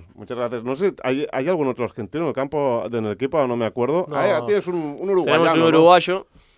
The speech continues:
Speaker 2: sí,
Speaker 1: Está
Speaker 2: que,
Speaker 1: ahí, que se lo ha
Speaker 2: que
Speaker 1: currado y ahora está
Speaker 2: Sí, sí, que para, la verdad para nosotros es importantísimo, eh, tenerlo ahí porque es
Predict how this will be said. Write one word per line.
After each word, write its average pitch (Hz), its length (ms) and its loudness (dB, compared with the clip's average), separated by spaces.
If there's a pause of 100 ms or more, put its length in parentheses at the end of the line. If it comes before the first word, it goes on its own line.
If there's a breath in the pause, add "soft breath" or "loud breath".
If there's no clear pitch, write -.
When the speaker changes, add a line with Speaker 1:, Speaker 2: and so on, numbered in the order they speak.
(280 loud breath)
Speaker 2:
sí, 123 300 -8
Speaker 1:
Está 147 300 -2
Speaker 2:
que, 117 640 0
Speaker 1:
ahí, 101 60 -10
que 104 80 -14
se 117 100 -4
lo 151 80 4
ha 160 60 4
Speaker 2:
que 110 60 -6
Speaker 1:
currado 156 500 2
y 156 40 2
ahora 139 180 2
está 131 300 -4
Speaker 2:
Sí, 135 140 2
sí, 131 240 -2
que 117 160 -6
para, 117 400 -6
la 120 120 -4
verdad 127 180 -2
para 147 140 -2
nosotros 143 380 -6
es 123 100 -10
importantísimo, 117 960 -10
eh, 110 360 -12
tenerlo 117 340 -8
ahí 127 180 -6
porque 107 540 -10
es 107 120 -20